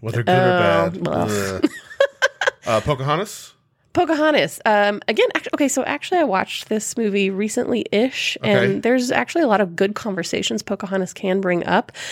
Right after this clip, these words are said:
Speaker 2: The only problem is, um, the glamorization and romanticism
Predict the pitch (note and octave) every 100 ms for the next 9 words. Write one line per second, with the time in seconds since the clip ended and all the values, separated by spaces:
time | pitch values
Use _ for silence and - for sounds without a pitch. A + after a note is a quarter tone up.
0 | - - G3+ G3 G3 F3+ F3 E3+ E3 F3+
1 | E3+ D#3+ E3 E3 - E3 E3+ - F#3 F3
2 | - - - _ - E3+ E3 D#3 D#3+ -
3 | - G#3 A3 A#3 G#3+ G3+ G#3 G#3+ - A#3
4 | G3+ E3+ E3+ F3+ F#3 F#3+ G3+ - G#3 G#3+
5 | G#3 G3+ G3+